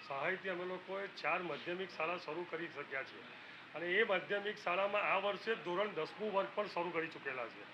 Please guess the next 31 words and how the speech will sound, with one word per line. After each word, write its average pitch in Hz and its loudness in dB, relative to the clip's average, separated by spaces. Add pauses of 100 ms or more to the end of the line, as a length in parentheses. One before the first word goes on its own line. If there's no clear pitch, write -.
(420)
અને 165 0
એની 196 0
સાથે 180 2
સાથે 196 2
ક્રમશઃ 202 0
ધોરણ 180 0
દસ 180 2
પછી 196 -2
અગિયાર 190 2
અને 208 -2
ધોરણ 175 0
બાર 156 4
પછી. 117 -8 (240)
એટલે - 0
આપ 196 2
જાણી 170 2
શકો 208 0
છો 220 0 (160)
કે 226 6 (240)
બાલવાટિકાથી 202 4
ધોરણ 175 0
બાર 160 6
સુધીનું 208 -2 (420)
એડમિશન 190 4
લેવા 208 4
માટે 214 2
અમે 202 4
અત્યારે 214 4
દસ 185 4
શાળા, 214 8 (560)
દસ 208 6